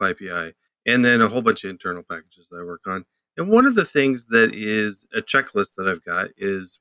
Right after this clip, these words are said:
what do I do when I bump the version? Um, and I know that there have been some automated tools before, but they've kind of,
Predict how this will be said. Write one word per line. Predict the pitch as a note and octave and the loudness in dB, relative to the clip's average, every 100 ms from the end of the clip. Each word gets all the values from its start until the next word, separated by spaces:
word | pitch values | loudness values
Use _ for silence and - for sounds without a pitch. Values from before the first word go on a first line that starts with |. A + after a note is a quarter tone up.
| - | -2
what | G#2 G2+ | -2 0
do | G2+ | 0
I | G2 | 0
do | F#2+ F2+ | -2 -8
when | F2+ | -4
I | F2+ | -4
bump | F#2+ E2+ | -6 -10
the | F#2 | -6
version? | F2 F2 E2+ _ _ _ - | -2 -2 -2 _ _ _ -2
Um, | G2 F2 F2 | 0 0 -6
and | G#2 | 0
I | G#2+ | 2
know | A2 C3 C#3+ | 4 4 4
that | C3+ - | 4 2
there | |
have | G#2 F#2 | 0 2
been | G#2 G#2 | 0 0
some | - G#2 F#2+ F#2+ F#2 - | -6 -4 -2 -4 -12 -12
automated | F#2+ F#2+ F#2 F2+ F2 _ _ _ | -12 -12 -16 -20 -20 _ _ _
tools | F#2+ F2+ F2+ _ | -20 -20 -20 _
before, | F2+ _ G2+ F2+ E2+ F2 _ _ _ - | -20 _ -12 -8 -6 -8 _ _ _ 2
but | A2+ A2 | 4 4
they've | B2 A#2 _ | -2 -4 _
kind | - F3 | -8 0
of, | D#3+ A2+ | 0 0